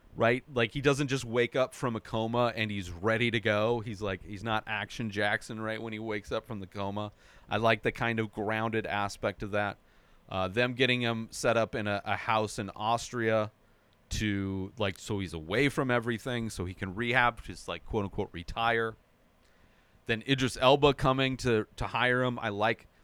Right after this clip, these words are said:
love Idris Elba. Wherever he shows up, I enjoy him. Him in this is kinda cool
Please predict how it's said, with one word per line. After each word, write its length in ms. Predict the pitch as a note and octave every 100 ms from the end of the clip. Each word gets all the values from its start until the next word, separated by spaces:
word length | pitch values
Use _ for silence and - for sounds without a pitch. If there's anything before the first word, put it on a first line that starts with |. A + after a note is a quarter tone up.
| -
love 280 | G#2+ B2 B2+
Idris 300 | C3+ B2 -
Elba. 480 | C#3+ C3 C3+ C3 B2+
Wherever 540 | B2 G2+ B2 D3+ D3+ E3
he 120 | D#3+
shows 380 | - F3 D#3+ D3
up, 240 | D#3+ D#3+ -
I 100 | C#3+
enjoy 400 | C#3 C3 C#3+ D3+
him. 220 | D3 D3 -
Him 280 | - C3+ C#3
in 100 | C3
this 340 | C3+ C3+ - - _ _ - -
is 180 | C#3
kinda 280 | - D#3+ C#3+
cool 420 | - F#3+ B3 D4